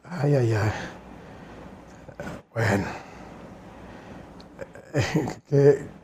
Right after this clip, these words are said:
que siguen buscando libertad, pero ¿qué va a pasar con este caso?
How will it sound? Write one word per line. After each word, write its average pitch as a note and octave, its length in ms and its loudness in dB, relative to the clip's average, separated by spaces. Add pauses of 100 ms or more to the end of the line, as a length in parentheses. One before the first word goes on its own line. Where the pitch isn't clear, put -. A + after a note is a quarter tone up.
(140)
que D3 240 6 (580)
siguen G3+ 340 8
buscando A3 460 8
libertad, G#3 560 8
pero E3+ 300 6 (3000)
¿qué F#3 160 4
va F#3+ 240 8
a F#3 80 8
pasar E3 500 6 (540)
con C#3 240 4
este D3+ 260 6
caso? D3+ 420 6